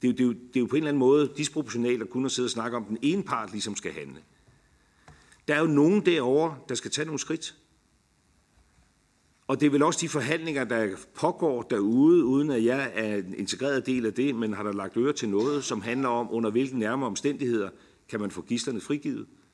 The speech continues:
Altså, hvad skal der til? Hvor lange pauser skal der være? Altså, det, det er jo et spil. Og hvis vi kun fokuserer, øh, kan man sige, på den ene spillers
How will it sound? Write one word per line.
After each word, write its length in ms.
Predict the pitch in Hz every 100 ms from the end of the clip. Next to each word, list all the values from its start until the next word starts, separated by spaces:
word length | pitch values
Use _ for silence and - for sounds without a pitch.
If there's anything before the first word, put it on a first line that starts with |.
| _ _ _ - -
Altså, 200 | - -
hvad 100 | 104
skal 200 | 123 139
der 60 | 104
til? 320 | - 135 139 113
Hvor 80 | 104
lange 220 | 107 123
pauser 380 | 113 113 123 131
skal 180 | - 98
der 100 | 90
være? 300 | 92 139 135
Altså, 180 | 107 104
det, 220 | 101 123
det 80 | -
er 40 | 127
jo 100 | 117
et 100 | -
spil. 300 | 139 151 151 - _ _ _ - - - - _ _
Og 100 | -
hvis 180 | 120 127
vi 80 | 202
kun 220 | - 190
fokuserer, 640 | 170 160 127 180 175 156 135 117
øh, 180 | 117 113
kan 100 | 131
man 60 | 120
sige, 180 | 160 143
på 140 | 139
den 200 | 117 123
ene 320 | 139 160 202
spillers 1080 | 175 - 120 120 139 117 - - - - _